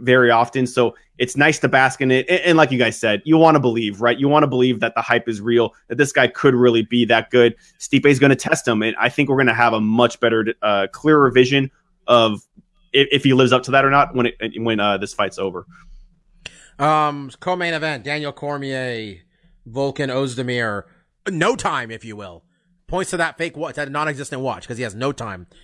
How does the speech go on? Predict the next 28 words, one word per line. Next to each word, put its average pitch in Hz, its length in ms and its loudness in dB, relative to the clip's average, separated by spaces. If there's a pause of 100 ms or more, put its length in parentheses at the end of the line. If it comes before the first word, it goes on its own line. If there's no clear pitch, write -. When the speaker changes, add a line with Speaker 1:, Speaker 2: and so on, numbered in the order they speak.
(360)
Speaker 2:
Ozdemir, 175 480 -2
folks, 160 360 -4
if 135 100 -12
you 160 80 -4
don't 147 160 -6
know, 139 420 -6 (560)
um, 127 480 -6
kinda 151 340 -4
just 113 240 -10
meteoric 135 540 -4
rise 123 260 -4
in 120 80 -12
the 117 80 -8
U 117 100 -4
F 104 100 -10
C. 123 340 -6 (200)
Has 123 140 -8
had 139 200 -6
three 151 180 -4
U 151 160 -2
F 135 80 -4
C 156 180 -6
fights. 160 400 -6 (460)
Decision 170 460 -2
to 170 80 -6
O 170 120 -2
S 165 140 -4
P, 214 400 -6